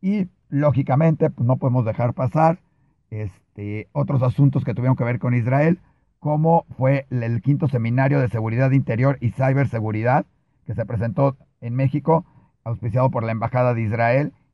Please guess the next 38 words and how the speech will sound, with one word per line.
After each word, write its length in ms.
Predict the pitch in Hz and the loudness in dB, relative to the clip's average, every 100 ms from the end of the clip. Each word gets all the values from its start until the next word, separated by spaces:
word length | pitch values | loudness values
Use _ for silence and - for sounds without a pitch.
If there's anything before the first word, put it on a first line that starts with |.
| - | -6
y 80 | |
donde, 240 | 135 127 131 | -4 -2 -2
aparte 360 | 123 151 - | 0 0 0
de 60 | 160 | -4
presentarse 520 | 135 117 120 135 131 | -2 -2 0 0 2
una 100 | 135 | 2
exposición 480 | 127 120 95 127 131 | 0 -2 -4 0 0
con 160 | 127 107 | 0 -4
diferentes 520 | 107 110 120 131 117 _ _ - | -4 -2 -2 -2 -4 _ _ -12
tecnologías, 920 | 131 131 135 135 131 135 147 143 143 | -6 0 2 2 2 4 6 6 4
diferentes 480 | 120 98 127 127 131 | 2 -2 -2 0 -2
cosas 360 | - 135 143 123 | -4 -4 -2 -2
que 100 | 139 | 0
hoy 120 | 131 | 0
se 80 | 131 | -2
aplican 340 | - 104 117 | -4 -4 -4
para 220 | - 110 | -4 -4
todos 200 | 98 123 | -4 -6
estos 200 | 101 107 | -4 -6
conceptos 500 | - 117 - 123 127 | -6 -8 -6 -8 -8
de 80 | 113 | -8
seguridad, 500 | 113 113 120 127 151 - _ _ - _ _ _ _ _ _ _ _ - | -8 -6 -2 0 0 -2 _ _ -20 _ _ _ _ _ _ _ _ -4
se 120 | 147 | 0
dio 180 | 151 156 | 2 6
un 140 | 160 | 6
seminario 560 | 151 135 135 147 151 151 | 4 4 4 6 4 2
con 200 | 127 120 | 0 -2
di-, 100 | 120 - | -4 -8
con 280 | 120 117 - | -2 -2 -2
varias 400 | - 135 139 131 | -2 0 2 0
pláticas 460 | - 139 135 117 123 | -2 -2 -2 -2 0
muy 220 | 135 143 | 2 4
interesantes, 720 | 139 127 113 110 123 127 147 143 _ _ _ _ _ | 2 0 -6 -2 0 0 -2 -4 _ _ _ _ _
este, 480 | 104 104 - - 101 | -10 -10 -10 -10 -10
sobre 560 | 95 107 110 110 104 - _ _ | -6 -4 -2 -2 -4 -8 _ _
terrorismo, 680 | - 120 123 139 139 147 147 | -10 -4 0 2 4 4 4
sobre 260 | 139 117 107 | 2 -4 -4
seguridad, 600 | 113 113 117 131 - | -4 -4 2 4 4